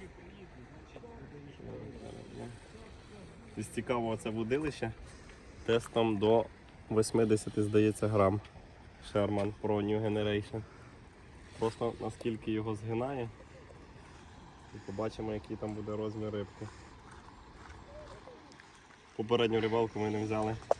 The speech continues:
цим спінінгом коропа на дванадцять дев'ятсот. Оце було теж удовольствие. Ним зручно ловити в таких водоймах не сильно великих.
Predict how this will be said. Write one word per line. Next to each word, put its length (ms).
цим 140
спінінгом 540
коропа 340
на 180
дванадцять 500
дев'ятсот. 560
Оце 200
було 240
теж 200
удовольствие. 800
Ним 180
зручно 380
ловити 320
в 40
таких 360
водоймах 400
не 140
сильно 340
великих. 400